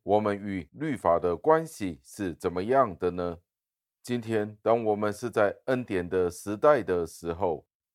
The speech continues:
我们需不需要去守律法呢？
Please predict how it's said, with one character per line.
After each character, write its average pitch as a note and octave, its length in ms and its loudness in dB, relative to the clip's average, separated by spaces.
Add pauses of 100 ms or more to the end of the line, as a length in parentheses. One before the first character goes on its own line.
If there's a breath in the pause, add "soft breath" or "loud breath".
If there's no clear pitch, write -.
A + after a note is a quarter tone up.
我 G2+ 160 2
们 G#2 160 0
需 A#2+ 200 -6
不 G#2+ 160 -10
需 G#2+ 240 -4
要 G2 220 6
去 G2 240 -6
守 E2+ 320 -2
律 C3+ 240 -4
法 D#2 240 -2
呢？ E2+ 300 -6